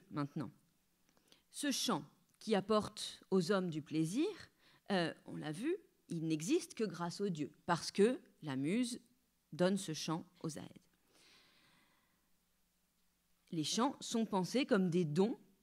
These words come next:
que font, donc non seulement le chanteur à, aux, euh, à l'auditoire, mais aussi des dons que les dieux font aux chanteurs et que les dieux font, euh, aux auditeurs.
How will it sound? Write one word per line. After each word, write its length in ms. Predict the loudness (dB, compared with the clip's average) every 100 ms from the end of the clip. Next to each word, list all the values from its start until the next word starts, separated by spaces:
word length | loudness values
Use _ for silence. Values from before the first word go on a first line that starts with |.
| _ _ 0
que 120 | 0
font, 240 | 0 -4 -4 -10 _ -12
donc 220 | -12 -4
non 140 | -2 2
seulement 500 | 4 4 4 0 -6 _
le 120 | 0
chanteur 600 | 0 -2 -2 -4 -4 -12 _ _ _
à, 60 | -4 -4 -14 _ -6
aux, 100 | -6 -6
euh, 80 | -6
à 100 | -2
l'auditoire, 420 | -2 -4 -4 -4 2
mais 140 | 4
aussi 260 | 4 0 -8 -10 -2
des 140 | 0
dons 260 | 4 2 2
que 140 | 4
les 160 | 4 4
dieux 260 | 4 2
font 280 | 2 0 -2 -6 _ _ _ _ _ _ _ _ -6
aux 60 |
chanteurs 600 | -4 -2 -4 -6 -8 -10 _
et 60 | -6
que 100 | -2
les 120 | -2
dieux 180 | 0 -4
font, 260 | -2 -6 -6 _ _ -4
euh, 100 | -4 -6 _
aux 160 | -4 -2
auditeurs. 480 | -4 -8 -12 -18